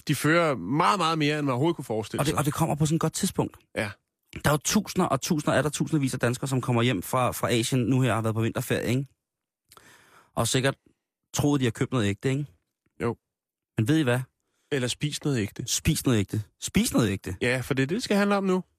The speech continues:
Speaker 2: Spis noget ægte.
Speaker 1: Ja.
Speaker 2: Du kan jo ikke s-, altså, valnødderne, der var der cement inde i valnødderne.
Speaker 1: Øh, lokumspapir og cement, og så limet sammen igen.
Speaker 2: Mm.
Speaker 1: Og så kunne man, øh, stå og sælge dem. Nu er den gal igen.
Speaker 2: Nå, i
Speaker 1: Den
Speaker 2: Kina?
Speaker 1: har faktisk været gal et stykke tid.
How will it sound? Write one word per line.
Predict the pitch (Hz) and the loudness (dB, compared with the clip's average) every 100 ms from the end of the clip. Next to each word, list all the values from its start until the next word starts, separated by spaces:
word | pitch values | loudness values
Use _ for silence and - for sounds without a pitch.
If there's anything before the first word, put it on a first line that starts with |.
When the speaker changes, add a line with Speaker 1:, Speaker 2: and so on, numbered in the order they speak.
| _ | _
Speaker 2:
Spis | - - 202 | -8 -6 -6
noget | - - 123 | -8 -10 -10
ægte. | - 135 - - | -8 -10 -10 -4
Speaker 1:
Ja. | 127 120 _ - | -2 -4 _ 2
Speaker 2:
Du | |
kan | |
jo | 117 | 4
ikke | 147 | 2
s-, | 143 - | 0 -4
altså, | 104 | -2
valnødderne, | 98 123 180 165 | 2 2 4 2
der | 139 | 2
var | 143 | 0
der | 139 | -2
cement | - 131 151 - | 0 2 2 0
inde | 120 120 | 0 0
i | |
valnødderne. | 104 98 101 - 98 | 0 0 0 -2 -2
Speaker 1:
Øh, | 95 107 131 | -4 -6 -6
lokumspapir | 143 170 185 - 165 175 165 | -2 0 0 -2 0 0 2
og | 131 - 131 131 120 | 0 -2 0 0 0
cement, | 135 139 139 156 - | 0 0 -2 -6 -6
og | 131 | -2
så | 151 | 0
limet | 143 135 123 | 2 2 2
sammen | 120 139 - 131 | 2 0 0 0
igen. | 123 127 - | 0 -2 -2
Speaker 2:
Mm. | 117 107 | 0 0
Speaker 1:
Og | 110 | 0
så | 135 | -2
kunne | 135 | 0
man, | 131 123 120 | 0 0 0
øh, | 113 107 - _ - | 0 -2 -8 _ -6
stå | - 104 | -2 0
og | |
sælge | 113 120 120 | 0 -2 0
dem. | 107 110 _ _ _ - - - | -2 -4 _ _ _ -18 -4 0
Nu | |
er | 147 | 2
den | 151 | 2
gal | 147 | 0
igen. | 147 117 113 - _ - | 0 -2 -4 -10 _ -8
Speaker 2:
Nå, | - - - _ | -8 -8 -16 _
i | - | -6
Speaker 1:
Den | |
Speaker 2:
Kina? | - 123 | 2 4
Speaker 1:
har | 151 | 4
faktisk | 127 123 | 2 2
været | 135 120 | 0 0
gal | 117 | -2
et | - | -2
stykke | - 117 | -4 -4
tid. | - | -4